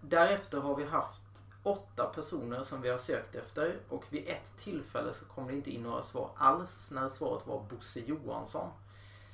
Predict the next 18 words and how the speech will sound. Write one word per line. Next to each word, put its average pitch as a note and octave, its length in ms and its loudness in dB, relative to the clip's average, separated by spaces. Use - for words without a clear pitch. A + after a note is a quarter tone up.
Henrik F3+ 380 0
Svensson F3 440 2
har F#3 340 2
fyra C3 400 2
vinster F#3 580 -2
och C#3 200 -4
hans D3 280 -2
bror C#3 580 0
Anton C#3 480 4
har C#3+ 260 2
också - 460 -2
fyra C3 400 0
vinster B2 400 -4
i A#2+ 240 -2
och A#2 40 -2
med A#2+ 120 2
det A2+ 100 2
här G#2 180 -2